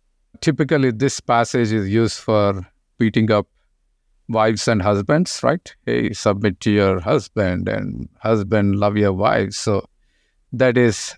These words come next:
uh, something, you know, most people use it for, but, you know, we are not going to use this passage for that. We will look into something more today. Ephesians chapter five, verse twenty-two, I'm going to read it quick, and then we will talk about it.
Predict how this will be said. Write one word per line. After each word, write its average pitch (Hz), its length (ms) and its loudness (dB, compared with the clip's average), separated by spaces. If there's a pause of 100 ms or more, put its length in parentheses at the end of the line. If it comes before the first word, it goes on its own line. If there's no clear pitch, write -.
(160)
uh, 127 60 -2
something, 110 440 0
you 104 80 2
know, 107 100 2
most 101 240 0
people 95 560 -2 (160)
use 110 380 0
it 127 160 -2
for, 135 260 0
but, 110 260 0
you 107 60 0
know, 104 100 2
we 101 120 0
are 101 40 2
not 101 220 0
going 98 240 -2
to 101 220 0
use 104 200 0
this 98 180 -4
passage 101 440 -2
for 101 140 -2
that. 98 400 -2 (640)
We 120 100 2
will 107 140 2
look 101 240 0
into 95 180 0
something 95 420 0
more 92 220 0 (460)
today. 90 320 0 (880)
Ephesians 151 440 0
chapter 123 280 0
five, 143 300 0
verse 117 200 0
twenty-two, 123 440 0
I'm 113 160 0
going 104 140 0
to 104 100 0
read 104 180 2
it 98 100 -4
quick, 117 260 -2
and 98 180 0
then 101 160 0
we 101 140 -2
will 101 360 -2
talk 107 220 0
about 110 280 0
it. 104 120 -6